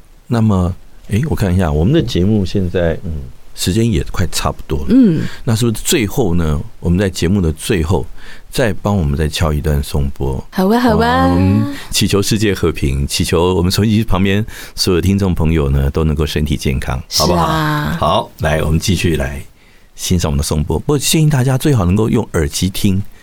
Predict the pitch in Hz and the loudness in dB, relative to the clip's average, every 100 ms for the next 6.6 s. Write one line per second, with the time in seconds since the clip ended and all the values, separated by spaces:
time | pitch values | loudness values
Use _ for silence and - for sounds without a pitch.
0 | - - 76 71 - 101 98 - 80 85 | -18 -4 -2 0 0 0 0 0 2 2
1 | 98 92 80 73 - - 101 82 - - | 2 2 0 0 -4 -2 -2 -2 -4 -14
2 | - - 71 82 82 - 95 80 82 90 | -8 -4 0 0 2 2 2 2 2 2
3 | 90 87 85 90 - 82 80 64 - - | 2 2 0 0 0 0 0 -2 -6 -14
4 | - 85 76 - - - 78 95 98 92 | -8 -4 -2 -4 -12 -6 -2 0 0 0
5 | - 73 - 82 90 78 85 76 67 76 | 0 -2 0 0 0 0 0 0 0 0
6 | 90 80 - 71 78 113 | 2 0 0 0 2 0